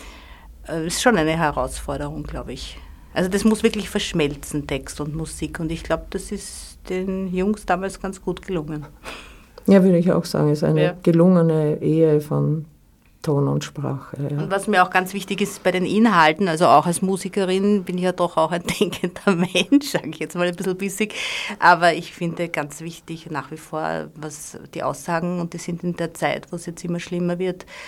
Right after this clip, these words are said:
Speaker 1: ganz, ganz leider brandaktuell. Also soziale Ungerechtigkeit, Ausgrenzung, Diskriminierung, keine Jobs und so. Also es ist wirklich leider sehr aktuell und mir ist es wichtig,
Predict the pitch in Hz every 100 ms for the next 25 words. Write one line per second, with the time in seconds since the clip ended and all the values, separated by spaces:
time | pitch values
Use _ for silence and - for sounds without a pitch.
0 | - - - - - 156 147 190 - -
1 | 165 175 - - - - _ _ _ 160
2 | 151 165 175 160 - 160 160 160 156 156
3 | - 156 143 151 156 _ _ _ _ -
4 | 151 165 165 165 - 170 - - - 180
5 | 165 156 170 175 170 160 156 175 - 160
6 | 95 151 - - 160 160 175 170 160 -
7 | 165 170 170 170 170 175 170 - - -
8 | - - - - - - _ - 175 156
9 | 156 170 147 - 165 160 165 160 165 147
10 | - _ _ - - - 165 - - -
11 | 196 185 185 175 - - 156 156 170 175
12 | - - 156 151 - 175 160 175 175 175
13 | - - - 202 190 190 175 185 - 185
14 | -